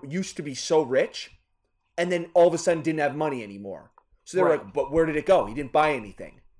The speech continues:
Speaker 1: So he buried it.
Speaker 2: Oh.
Speaker 1: in his yard.
Speaker 2: Okay.
Speaker 1: And the guy died, and then the house just basically became vacant, and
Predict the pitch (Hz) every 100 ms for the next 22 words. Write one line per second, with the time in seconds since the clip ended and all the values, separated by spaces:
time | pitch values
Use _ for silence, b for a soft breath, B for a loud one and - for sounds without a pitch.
0 | _ _ - 151 135 127 139 113 90 -
1 | - - _ _ - 120 151 160 156 127
2 | 139 95 98 - - 123 - 107 113 143
3 | 180 170 143 135 147 165 139 139 139 131
4 | 131 143 - - 139 - 139 - 139 117
5 | 147 127 123 120 117 120 117 - 117 113
6 | 107